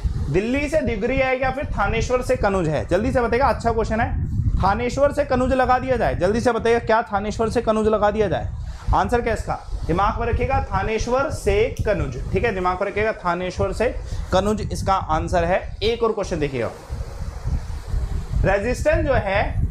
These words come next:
वो किस पे depend करता है? पहली बात तो यार इस चीज को दिमाग में रखो,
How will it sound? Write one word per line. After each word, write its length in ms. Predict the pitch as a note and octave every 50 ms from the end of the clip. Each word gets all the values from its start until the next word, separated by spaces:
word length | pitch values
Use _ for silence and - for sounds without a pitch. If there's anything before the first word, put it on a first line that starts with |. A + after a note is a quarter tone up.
| - -
वो 180 | - - F#3+ B3 A#3+
किस 240 | - - B3+ - -
पे 140 | - C#4 B3+
depend 260 | B3+ A#3 A#3 A3+ G3+
करता 200 | G3 F3+ G3 F3
है? 100 | E3+ -
पहली 220 | G3 G3+ G#3+ B3 C4+
बात 180 | C4 B3+ B3+
तो 60 | C4 C4+
यार 160 | C#4 C#4+ C#4
इस 180 | C4 B3 -
चीज 160 | - B3+ G#3+ -
को 120 | C#4+ B3
दिमाग 280 | G#3+ A3 G#3+ G#3+ G#3 G#3+
में 80 | A3 G#3+
रखो, 260 | G3+ - G#3 G#3+